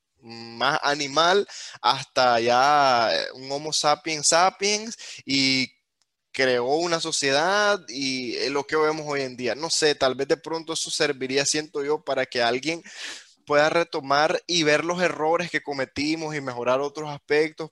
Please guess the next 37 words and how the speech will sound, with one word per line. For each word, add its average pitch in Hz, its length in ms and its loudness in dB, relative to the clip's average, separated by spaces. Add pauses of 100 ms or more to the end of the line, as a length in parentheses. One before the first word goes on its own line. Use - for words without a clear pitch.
pero 147 340 0
no 208 100 -2
sé, 302 260 4 (260)
me 156 120 -2
parece 160 340 0
interesante 180 720 -2
el 147 120 -2
que 151 120 -2
por 143 240 -4
eso 226 280 0
yo 180 280 -4
escogería 139 680 -2
un 131 240 -10
libro 135 260 -6
de 139 60 -4
antropología. 131 880 -6 (460)
<laughs> - 160 -6
Tal 135 180 2
vez 147 240 2
estoy 156 220 -6
siendo 156 320 -6
muy, 151 260 -10 (420)
muy 135 200 -10
limitado, 147 760 0
muy 139 180 -10
tonto, 151 360 -10
no 135 120 -10
sé, 156 240 0
pero 127 280 -6
bueno, 127 320 -2
es 131 160 -2
lo 139 140 -4
que 135 120 -4
se 127 120 -4
me 123 80 -10
ocurre 117 520 -6
y 110 180 -14